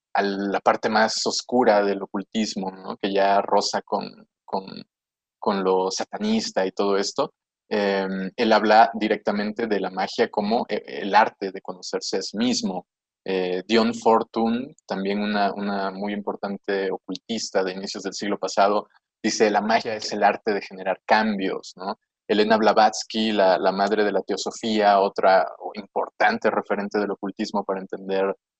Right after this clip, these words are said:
eh, por ejemplo, fenómenos contemporáneos como la New Age, ella habla de la magia como una ciencia que permitía comunicarse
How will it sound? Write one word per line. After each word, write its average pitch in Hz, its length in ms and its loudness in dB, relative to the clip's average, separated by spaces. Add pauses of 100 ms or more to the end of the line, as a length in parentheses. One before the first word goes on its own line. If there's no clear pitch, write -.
(240)
eh, 95 340 -4
por 98 140 -4
ejemplo, 95 640 -2 (140)
fenómenos 98 640 -8 (260)
contemporáneos 98 720 -2
como 95 160 -6
la 95 80 -2
New 98 200 -4
Age, 107 260 -4 (300)
ella 214 260 6
habla 107 340 6
de 208 100 -2
la 98 100 2
magia 101 400 0
como 98 220 -4
una 104 200 -4
ciencia 123 760 0 (120)
que - 120 -12
permitía 101 600 0
comunicarse 101 800 -2